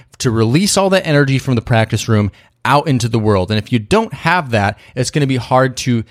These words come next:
continually feel motivated, which will lead us to another one of my points that we'll get to a little bit later. All right, so moving on with my story, I spent that year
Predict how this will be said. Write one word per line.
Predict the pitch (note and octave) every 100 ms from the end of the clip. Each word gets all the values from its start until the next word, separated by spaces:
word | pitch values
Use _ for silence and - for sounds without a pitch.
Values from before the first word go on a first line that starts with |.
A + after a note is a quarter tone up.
| _
continually | C3+ A2+ - D3+ C3+ A#2 A2+
feel | - A#2 G#2+
motivated, | G#2 A#2 A#2+ F#2+ F#2 F2+ D#2+ -
which | A#2+ - - _ _ _ _ _
will | C3 B2+
lead | D3+
us | C#3+ -
to | D#3+
another | C#3 D3 B2
one | A2 A2
of | G#2
my | G2+
points | G2 A2 G2 F#2+ -
that | A2 C3
we'll | B2+
get | A#2 G#2+ -
to | A2 G2+ - - - -
a | A2+
little | A2+ G#2+
bit | G2+ G2 - _ _ G#2+
later. | G#2 F2+ D2+ - _ _ _ _ -
All |
right, | E3 -
so | G3
moving | G3 A3 C#4 D4
on | D#3+ D#3+ E3 D#3+
with | D3 -
my | B2+
story, | A#2 - A2+ A2
I | A#2
spent | A#2 - G#3+ G#3
that | G#3 D#3
year | C3+ C3